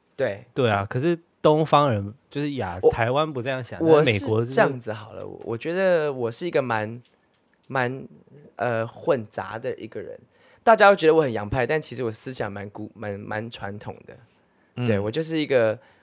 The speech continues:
Speaker 1: 我会希望就是，哦，要结婚，要有小孩，这种类似这样，比如说小孩是男的女的，我会不会传承家里姓名的那种人。
Speaker 3: 这么传统。
Speaker 1: <laughs> 对。
Speaker 3: 嗯。
Speaker 1: 但我，我也不知道为什么，但是我就是会有这样子的，的思想。
Speaker 3: 嗯。
Speaker 1: 对，可能从小教育问题，所以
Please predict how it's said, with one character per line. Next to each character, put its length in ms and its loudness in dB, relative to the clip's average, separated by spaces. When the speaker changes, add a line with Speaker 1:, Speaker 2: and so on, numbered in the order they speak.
Speaker 1:
我 100 -4
会 120 4
希 160 -2
望 120 6
就 80 -2
是， 80 -4
哦， 160 2
要 140 0
结 180 -4
婚， 160 0
要 140 2
有 60 -2
小 160 -10
孩， 160 -8
这 60 -8
种 200 -4
类 120 -2
似 120 -10
这 80 -4
样， 80 -6
比 100 -12
如 60 -4
说 60 -8
小 140 -8
孩 120 -4
是 80 -6
男 160 -2
的 80 -2
女 160 -4
的， 320 -8
我 120 -8
会 60 -4
不 60 0
会 140 4
传 240 -6
承 200 -8
家 200 -4
里 180 -8
姓 260 -4
名 140 -6
的 80 -4
那 100 2
种 160 -4
人。 280 -4
Speaker 3:
这 140 -4
么 140 2
传 300 2
统。 280 4
Speaker 1:
<laughs> 140 -20
对。 300 6
Speaker 3:
嗯。 280 2
Speaker 1:
但 200 12
我， 380 8
我 120 10
也 40 10
不 180 4
知 100 -2
道 120 10
为 120 8
什 200 -2
么， 100 0
但 160 4
是 100 0
我 120 2
就 140 0
是 100 0
会 140 2
有 100 4
这 100 -2
样 140 0
子 120 -16
的， 300 -4
的 160 0
思 320 -6
想。 260 -2
Speaker 3:
嗯。 260 -6
Speaker 1:
对， 140 0
可 100 -4
能 120 2
从 120 -2
小 140 2
教 160 2
育 60 0
问 160 -2
题， 140 -8
所 140 0
以 120 2